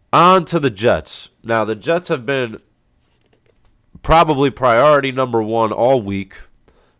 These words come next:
in New York sports. I mean, beginning of the week, you got, you got the news, Adam Schefter coming out saying Aaron Rodgers, <coughs> not that he's likely to be traded, but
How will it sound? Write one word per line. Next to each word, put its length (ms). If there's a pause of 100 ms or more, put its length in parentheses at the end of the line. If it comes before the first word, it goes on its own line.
(160)
in 160
New 80
York 260
sports. 540 (1160)
I 100
mean, 340 (340)
beginning 380
of 60
the 100
week, 220
you 80
got, 280 (240)
you 120
got 220
the 60
news, 440
Adam 280
Schefter 380
coming 240
out 160
saying 300
Aaron 260
Rodgers, 560 (1300)
<coughs> 0
not 1300
that 120
he's 160
likely 340
to 80
be 140
traded, 400
but 340